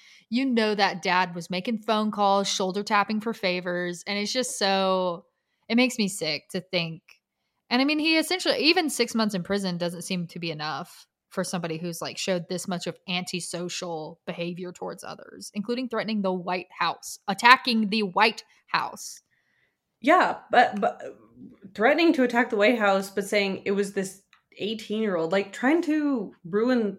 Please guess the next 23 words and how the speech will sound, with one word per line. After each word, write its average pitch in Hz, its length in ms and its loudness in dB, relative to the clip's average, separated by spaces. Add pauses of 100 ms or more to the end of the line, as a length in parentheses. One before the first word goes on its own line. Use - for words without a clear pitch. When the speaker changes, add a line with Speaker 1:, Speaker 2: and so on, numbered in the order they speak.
(140)
Speaker 2:
the 196 120 0
lives 175 440 2
Speaker 1:
Yeah. 165 60 -4
Speaker 2:
of - 240 -10 (240)
people 196 280 -4
that 180 100 0
were 175 220 -8 (140)
just 214 320 0
starting 185 380 0
off 175 320 -2
their 165 160 -2
life. - 560 -8
Like, 165 320 -6 (100)
it, 196 60 -6
Speaker 1:
Yeah. 180 180 -2
Speaker 2:
it's, 185 460 -6 (560)
yeah, 208 360 4 (140)
yeah. 226 220 6
Antisocial 320 500 4
behavior 240 280 2
is 214 100 -2
a - 20 -6
perfect 196 380 -4